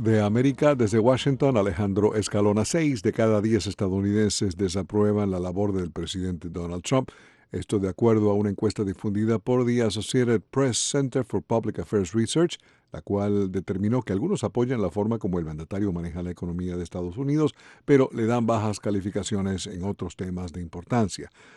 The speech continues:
Los números podrían parecer perjudiciales para un mandatario que en catorce meses buscará reelegirse.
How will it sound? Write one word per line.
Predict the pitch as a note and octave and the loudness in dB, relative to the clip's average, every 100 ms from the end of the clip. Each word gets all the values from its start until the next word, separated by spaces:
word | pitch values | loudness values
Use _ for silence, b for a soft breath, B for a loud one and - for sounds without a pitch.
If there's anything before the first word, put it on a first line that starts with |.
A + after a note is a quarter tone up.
| B | B
Los | - F2 | -10 -6
números | A2 D3+ D3 G#2 - | -2 0 2 2 0
podrían | F#2 F#2+ G#2+ A2 | -4 -2 0 0
parecer | G2+ F#2+ - G#2 | -2 -4 -2 -4
perjudiciales | F2+ F2+ E2+ F2 E2 A#2+ A#2 G2 | -4 -6 -6 -8 -4 -2 0 0
para | - E2+ | -4 -8
un | F#2 G2 | -6 -4
mandatario | G2 G#2 G2+ F#2+ G#2+ | -4 -4 -4 -2 -2
que | G#2+ F#2+ | -2 -6
en | |
catorce | D#2 F#2 F2+ F2 G2+ | -6 -12 -12 -10 -6
meses | F2+ F2 G2 G2 - B B B B | -4 -4 -6 -6 -8 B B B B
buscará | G2 G2 - F2 F2 | -8 -6 -6 -8 -6
reelegirse. | G2 G2 F#2 B2 C3 - F2 | -4 -4 -4 -4 -4 -4 -12